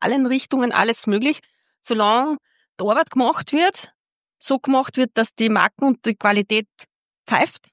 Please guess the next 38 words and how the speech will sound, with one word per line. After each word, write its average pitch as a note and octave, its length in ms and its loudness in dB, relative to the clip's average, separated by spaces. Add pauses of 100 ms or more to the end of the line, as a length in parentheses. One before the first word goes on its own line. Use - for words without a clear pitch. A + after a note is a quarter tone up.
ja, C4 280 -2 (680)
und A#3+ 220 0
sich B3+ 80 -4
ja A#3+ 60 0
jeder C4 500 2 (340)
einfach A3 480 0
freut, F#3 360 0
wenn B3+ 140 2
er D4 80 0
die - 80 -4
Arbeit G4 300 0
gehen G3 140 0
kann. E3+ 260 -8 (260)
Also G#3+ 160 0
das A3+ 180 -4
war A3 140 0
schon, B3+ 160 0
da A3+ 140 -2
war A3+ 300 0
ich, G3+ 60 -4
keine G#3+ 220 0
Ahnung, A#3+ 200 2
siebzehn, C4+ 320 -4
achtzehn A#3 300 -2
Jahre G#3+ 160 2
alt, B3 120 -2
wie A#3+ 80 0
ich A#3+ 60 0
dann A#3+ 140 0
einen A#3+ 100 -2
Radioauftritt C4+ 500 0
hatte C4+ 100 2
und C4+ 140 -2
dann B3 120 0
hörst A3+ 220 -2
du C4+ 60 0
viel C4+ 100 -2
drei, A3+ 260 -2